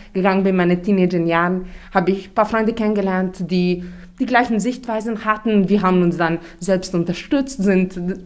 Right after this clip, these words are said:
selbst <laughs> draus gewachsen. Und dann bin ich aus meinem Heimatland hier nach Wien gekommen, wo ich noch eine größere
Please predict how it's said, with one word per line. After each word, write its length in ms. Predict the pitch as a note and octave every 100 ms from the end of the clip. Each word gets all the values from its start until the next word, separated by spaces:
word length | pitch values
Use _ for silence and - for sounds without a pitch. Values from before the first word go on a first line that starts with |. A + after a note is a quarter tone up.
| E3
selbst 360 | D#3 D#3+ - C#4+ C4 C4+
<laughs> 280 | B4 - D#4
draus 260 | B3 B3 C4
gewachsen. 540 | A#3+ C4+ - - A#3
Und 420 | - G3+ G3+ G3+
dann 140 | A3 G#3+
bin 120 | F#3+
ich 240 | F#3 - - - -
aus 640 | F#3 F3 F3+ F3 - -
meinem 240 | F3 F3+ F3+
Heimatland 480 | F#3 F#3+ F3 E3+ F3+
hier 200 | G#3+ F3
nach 260 | D#3+ - -
Wien 200 | C4+ E4+
gekommen, 440 | D4+ - B3+ C#4 C4+ - - -
wo 220 | F3+ G3
ich 240 | F#3+ F#3+ -
noch 480 | G#3+ G#3+ G#3+ G#3
eine 240 | - F#3+ F#3
größere 600 | G3 G3 - E3+ E3